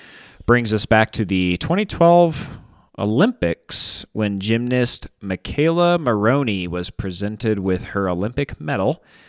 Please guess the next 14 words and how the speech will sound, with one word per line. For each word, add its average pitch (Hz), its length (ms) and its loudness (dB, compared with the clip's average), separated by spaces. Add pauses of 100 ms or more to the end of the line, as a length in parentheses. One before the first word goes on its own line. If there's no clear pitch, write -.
(240)
You 87 120 -10
might 82 280 -6
remember 165 340 0
this. 117 460 2
She - 180 0
instantly 156 460 2
became 127 320 2
an 110 80 0
internet 117 400 0
meme 107 360 -4
with 98 220 -2
her 101 200 -2
not 98 460 -2 (100)
impressed - 720 -2